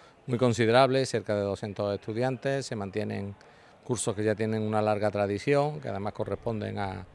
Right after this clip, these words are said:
a nuestros puntales aquí en, en la Universidad de Almería, desde luego la parte de business y de, de marketing, y luego la parte de, de horticultura, cultivo sin suelo, aprendizaje del, del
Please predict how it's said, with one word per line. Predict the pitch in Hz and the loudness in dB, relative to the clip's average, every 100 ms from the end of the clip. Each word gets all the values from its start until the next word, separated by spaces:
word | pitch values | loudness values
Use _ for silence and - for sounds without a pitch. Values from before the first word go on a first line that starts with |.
| - - - - | -20 -20 -20 -12
a | 113 | -6
nuestros | 107 101 113 | -4 -4 -6
puntales | - 110 98 117 120 110 104 | -6 -6 -4 0 2 2 0
aquí | 101 107 104 | -2 -2 -4
en, | 101 101 104 135 | -4 -8 -10 -10
en | 113 | -8
la | 104 | -6
Universidad | 101 101 - 101 | -2 -4 -2 -4
de | |
Almería, | 98 101 135 131 131 131 - - - - - | -2 0 0 0 -2 -8 -16 -20 -20 -20 -10
desde | 104 101 | -4 -2
luego | 101 110 107 | 0 0 2
la | 104 98 | 2 0
parte | 104 - | 0 -2
de | 98 98 | -4 -2
business | 127 123 120 120 117 | -2 -2 -4 -4 -6
y | 104 | -6
de, | 104 101 98 | -4 -6 -8
de | 104 101 101 101 | -8 -8 -10 -10
marketing, | 113 120 127 120 127 131 - - - - - - - | -10 -8 -10 -6 -8 -8 -12 -20 -20 -20 -20 -20 -2
y | 131 | 0
luego | 107 101 101 | 2 2 2
la | 95 | 2
parte | 95 - 92 | 0 -2 -4
de, | 92 90 85 | -2 -2 -2
de | 92 | -2
horticultura, | 90 90 98 92 - 107 107 | -2 -2 -6 -8 -6 -4 -2
cultivo | 104 90 98 92 | -4 -6 -6 -6
sin | 101 90 | -6 -6
suelo, | - 107 113 120 - | -2 -2 -2 -8 -10
aprendizaje | - 92 90 87 101 92 98 | -12 -10 -6 -4 -4 -4 -4
del, | 90 87 85 87 - - - - - - - | -4 -6 -8 -12 -16 -20 -20 -20 -20 -20 -10
del | 98 92 92 87 90 90 92 | -4 -4 -2 -6 -8 -8 -10